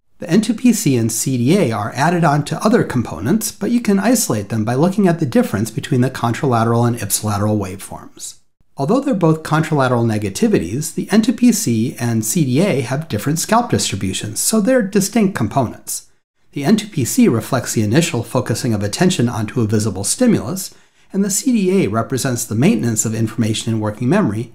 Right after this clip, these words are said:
after the stimulus has disappeared. One of the coolest things about the C D A is that it's strongly correlated with individual differences in behaviorally measured working memory capacity.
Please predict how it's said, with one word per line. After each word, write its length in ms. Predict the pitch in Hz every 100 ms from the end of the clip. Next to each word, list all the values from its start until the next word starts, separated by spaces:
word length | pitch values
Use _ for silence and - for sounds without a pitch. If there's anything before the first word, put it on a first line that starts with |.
| -
after 260 | 240 233
the 120 | 98 87
stimulus 480 | - 113 104 113
has 180 | 113 104
disappeared. 680 | - - 110 - 107 - - _ _ _ _
One 140 | 165
of 80 | 123
the 80 | 110
coolest 480 | - 302 285 - 127
things 240 | 98 -
about 240 | 117 98 143
the 80 |
C 220 | 117 - 104
D 180 | 101
A 60 | 95 127 -
is 140 | 170
that 100 | 220
it's 160 | 196 190
strongly 440 | - 214 269 180
correlated 540 | - - 170 131 110 123
with 180 | 120 -
individual 560 | 175 220 185 175 160
differences 680 | 123 240 196 120 - 117 -
in 160 | 131
behaviorally 640 | 117 104 - 254 190 101 110
measured 400 | 95 101 139 135
working 260 | 98 143
memory 280 | 147 202 175
capacity. 680 | - - - - - -